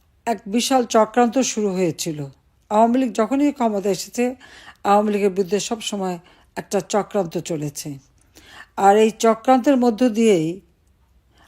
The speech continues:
আজ বাংলাদেশে অবৈধ দখলদার, ফ্যাসিস্ট, ইনুস বাহিনীও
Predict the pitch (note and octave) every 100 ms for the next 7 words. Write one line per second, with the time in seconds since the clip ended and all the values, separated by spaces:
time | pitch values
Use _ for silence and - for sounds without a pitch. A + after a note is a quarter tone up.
0 | _ _ G#3 G#3+ G#3 G3+ G3 G3+ G#3 G3
1 | A3 - E3 C#3+ - _ _ _ _ _
2 | _ _ _ _ _ _ _ _ _ -
3 | - _ - G#3+ C4 A#3+ A#3+ G#3 G3+ A#3+
4 | G3+ F3 E3 D3 _ _ _ _ _ -
5 | - A#3+ A#3 A3+ D3+ - - - _ _
6 | _ _ _ _ _ _ _ _ - A3+
7 | B3+ C#4 G#3 A3 G#3 A3+ A#3+ B3 A#3+ F#3
8 | F#3